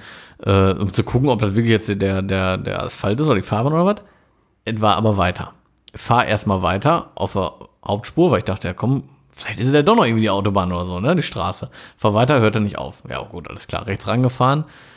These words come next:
geguckt, alle Räder geguckt, erstmal geguckt, ob die fest sind oder so, ne. Ich mein, ich geh mal davon aus, dass sie fest sind, aber man weiß ja nie in dieser kranken Welt. Hab geguckt, Räder waren fest.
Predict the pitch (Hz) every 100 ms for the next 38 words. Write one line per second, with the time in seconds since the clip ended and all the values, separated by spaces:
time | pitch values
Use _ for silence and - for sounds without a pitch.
0 | - - 110 - 170 - - - 104 101
1 | 107 135 127 120 123 127 110 101 107 98
2 | 95 127 104 95 92 - 123 151 127 123
3 | 120 127 120 107 113 - 92 80 - -
4 | _ _ - 87 92 - - 107 127 -
5 | - 123 - 127 101 104 107 107 - 90
6 | 98 - 98 123 123 123 - 147 170 151
7 | 143 190 - - _ _ _ - _ _
8 | - 131 - 113 143 147 - - - 104
9 | 98 95 - 180 -